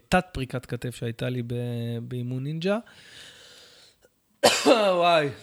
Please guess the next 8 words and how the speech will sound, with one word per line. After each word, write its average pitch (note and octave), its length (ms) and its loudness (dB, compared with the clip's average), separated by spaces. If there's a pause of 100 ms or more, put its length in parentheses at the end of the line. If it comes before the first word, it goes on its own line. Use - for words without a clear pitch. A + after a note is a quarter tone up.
(100)
אבל, C#3+ 480 6 (1080)
ויש C3+ 220 6
אבל C3 220 4
גדול, C3 520 6
אני A#2 180 0
שומר A#2+ 320 2
על A#2 120 2
תזונה, B2 420 4